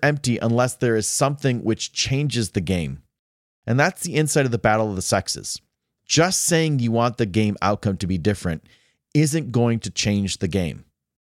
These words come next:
We analyze the game. Once we draw the tree and apply backwards induction, we figure out the best choices for the players.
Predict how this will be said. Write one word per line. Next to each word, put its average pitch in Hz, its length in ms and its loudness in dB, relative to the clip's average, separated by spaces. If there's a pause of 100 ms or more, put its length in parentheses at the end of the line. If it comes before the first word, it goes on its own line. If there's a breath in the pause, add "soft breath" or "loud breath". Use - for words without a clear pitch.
(320)
We 110 240 0
analyze 147 480 2
the 131 100 -4
game. 107 480 2 (340 soft breath)
Once 107 280 0
we 104 80 2
draw 98 340 2
the 156 120 0
tree 120 500 -2 (260)
and 90 160 -2
apply 98 480 0
backwards 135 400 0
induction, 156 640 -2 (320)
we 117 100 2
figure 139 340 0
out 123 180 0
the 120 60 0
best 107 300 0
choices 104 400 0
for 98 140 -2
the 90 80 -2
players. 69 480 -2